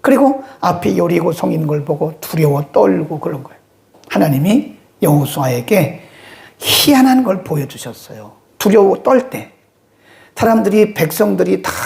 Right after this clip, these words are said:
떨 때, 그 엄청난 요단강을 건넜음에도 불구하고 그 하나님을 믿지 못하는 거예요. 하나님이 보여주셨습니다.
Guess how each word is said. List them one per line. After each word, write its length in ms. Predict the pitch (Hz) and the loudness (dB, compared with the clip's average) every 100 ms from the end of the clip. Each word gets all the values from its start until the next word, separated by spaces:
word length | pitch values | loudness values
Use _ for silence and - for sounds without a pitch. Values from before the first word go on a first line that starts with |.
| - - - | -8 -8 -4
떨 260 | 233 214 - | 0 0 -2
때, 100 | 180 | -6
그 160 | - 247 | 0 0
엄청난 800 | 196 254 302 - 269 262 269 269 - - - | 4 2 2 -4 0 0 0 -4 -16 -20 -2
요단강을 540 | 202 190 190 185 175 - | 0 2 2 2 2 0
건넜음에도 720 | - 160 160 - 156 147 151 | 0 2 0 -2 -6 -8 -10
불구하고 680 | 175 156 165 147 240 226 - | -10 -8 -6 -4 -2 -2 0
그 180 | 302 311 | 0 0
하나님을 420 | 254 247 202 190 | -2 -4 -8 -8
믿지 260 | 151 147 - | -10 -12 -12
못하는 540 | - - - 175 143 | -14 -16 -16 -14 -14
거예요. 480 | 156 156 131 131 143 - _ - | -14 -12 -10 -10 -12 -18 _ -2
하나님이 680 | 220 165 139 170 294 - - _ _ | 0 2 2 4 2 0 -14 _ _
보여주셨습니다. 920 | - 147 147 - - 160 165 143 - | -4 0 0 0 -2 -2 -2 -6 -8